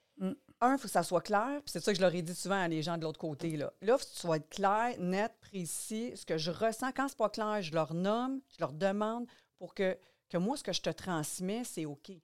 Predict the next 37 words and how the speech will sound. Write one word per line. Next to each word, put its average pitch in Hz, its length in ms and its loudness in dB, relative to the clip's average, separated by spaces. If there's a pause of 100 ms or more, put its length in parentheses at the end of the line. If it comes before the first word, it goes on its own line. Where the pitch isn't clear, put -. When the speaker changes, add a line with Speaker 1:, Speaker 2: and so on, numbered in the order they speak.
(280)
Speaker 2:
Donc, 156 160 -2
mes 165 180 2
mots, 202 200 2
faut 240 80 -12
que 208 40 -10
je - 60 -8
fais 208 80 2
attention. 185 680 0 (280)
C'est - 100 -20
sûr, 202 180 -6
je, 180 220 0
je 160 140 -2
veux - 20 -2
m'assurer 170 480 -4
que - 80 -20
c'est, 170 220 -6
ça 170 100 -6
a 156 60 2
été 170 260 -10 (140)
reçu. 175 340 -2
Je - 80 -6
fais - 120 -8
confiance, 160 520 -6
mais 147 80 -6
que - 80 -18
ça - 80 -10
a 151 40 -4
été 165 200 -2
reçu 156 380 0
adéquatement. 165 640 -2 (560)
Puis, 156 420 -18 (240)
on 160 80 -18
parle 190 180 0
de 180 120 2
deuil 226 300 0
ici, 220 340 -6
là. 185 160 -8